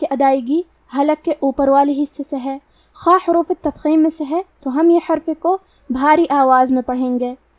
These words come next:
کلمت الصور میں حرف الصاد پہ تشدید ہے، لہذا ہمیں دو حرف کے برابر صاد کو پڑھنا ہے، کیونکہ تشدید کی اصلیت دو حرف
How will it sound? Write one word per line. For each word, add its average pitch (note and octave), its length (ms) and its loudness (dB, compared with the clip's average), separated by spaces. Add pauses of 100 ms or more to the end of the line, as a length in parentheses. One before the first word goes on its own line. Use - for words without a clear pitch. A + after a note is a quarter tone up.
(240)
کلمت F#4 460 2
الصور D#4 420 0
میں F4 200 2 (360)
حرف D#4 200 0
الصاد D#4+ 440 0
پہ D#4 120 -6
تشدید B3+ 500 -6
ہے، A#3+ 120 -4 (300)
لہذا D#4 300 0
ہمیں E4+ 240 4
دو D#4+ 160 2
حرف D#4 360 -2
کے D#4 80 -4
برابر C4 360 0 (300)
صاد D4 380 2
کو E4+ 100 -6
پڑھنا D#4 400 0
ہے، E4+ 140 0 (300)
کیونکہ G4 320 0
تشدید C#4+ 420 -4
کی - 100 -8
اصلیت C#4 500 -4 (180)
دو B3+ 140 2
حرف C4 340 -2